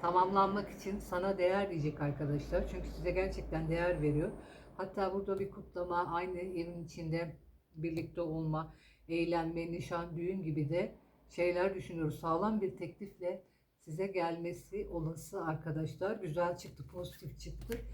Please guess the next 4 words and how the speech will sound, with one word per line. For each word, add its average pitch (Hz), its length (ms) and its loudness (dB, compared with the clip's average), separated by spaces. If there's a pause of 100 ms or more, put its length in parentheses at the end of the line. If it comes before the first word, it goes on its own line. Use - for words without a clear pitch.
(280)
Bence 170 300 -2
pozitifleri - 720 -4
alın, 180 400 0
mühürleyin. 147 800 0